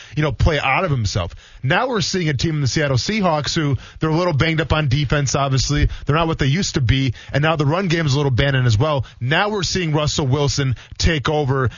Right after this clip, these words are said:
as that quarterback. And that's the difference between Russell Wilson and Gardner Minshew right now, obviously, is the fact with Gardner Minshew, he's come into a situation where the defense doesn't really have his back right now.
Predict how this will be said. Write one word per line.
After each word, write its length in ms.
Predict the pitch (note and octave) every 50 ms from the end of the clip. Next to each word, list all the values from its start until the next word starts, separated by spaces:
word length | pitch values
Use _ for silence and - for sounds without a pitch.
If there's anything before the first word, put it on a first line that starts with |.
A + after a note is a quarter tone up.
| - -
as 200 | C#3+ C#3+ C#3 C#3 A#2
that 180 | C#3+ C3 A#2+
quarterback. 560 | - - D#3 F3 F3 D3+ G2+ F#2 F2 - - - - - - -
And 120 | - C#3+ C#3
that's 180 | D#3+ F3 D#3+
the 40 | E3
difference 200 | E3+ F#3 D#3+ D3 C#3+
between 160 | - E3+ C#3+
Russell 260 | D#3 D3 - - D3
Wilson 300 | C3 D#3+ E3 D3+ - D3
and 100 | C#3 B2
Gardner 220 | D#3 D3+ D3 C#3 B2+
Minshew 320 | C#3 F3+ F#3+ - - D#3+
right 100 | D3+ B2+
now, 120 | C3+ C3+ C3
obviously, 340 | C3 C3+ C3+ C3 - -
is 60 | D3 B2+
the 80 | C3+ B2
fact 260 | - C#3+ C#3 C3+ A#2+
with 140 | C3 A#2 A2
Gardner 280 | B2+ D3 D3 C#3+ C3+
Minshew, 520 | C3 C#3+ E3 F3+ D3+ - D3+ C#3 C#3 C3 - - - - - - _ _ _ _ _ _
he's 260 | - - E3+ F3 A#2+
come 180 | - - F3 E3+
into 120 | F3 E3
a 60 | E3 C#3+
situation 640 | - E3+ E3 - - D#3+ C#3+ D#3 D#3 D3 - D3+ D3+
where 240 | C#3+ D3+ C#3+ C#3 B2 - -
the 100 | - C3+
defense 440 | B2 G#2+ E3+ D#3+ - E3+ D3+ A#2 F#2+
doesn't 340 | F#2+ E3+ E3+ F3 E3+ F3 C#3+
really 220 | D3 C#3 C3 B2
have 220 | A#2 A#2 A2+ A2
his 120 | G#2 F#2+ F2+
back 260 | - A2+ G2+ F#2 -
right 160 | - G2 F2 E2+
now. 200 | G2 F#2 E2+